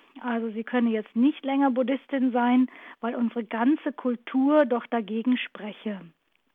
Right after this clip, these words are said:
Also das ist natürlich ein Ausschnitt von Lebenserfahrung,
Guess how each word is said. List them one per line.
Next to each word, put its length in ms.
Also 200
das 140
ist 100
natürlich 340
ein 120
Ausschnitt 600
von 340
Lebenserfahrung, 880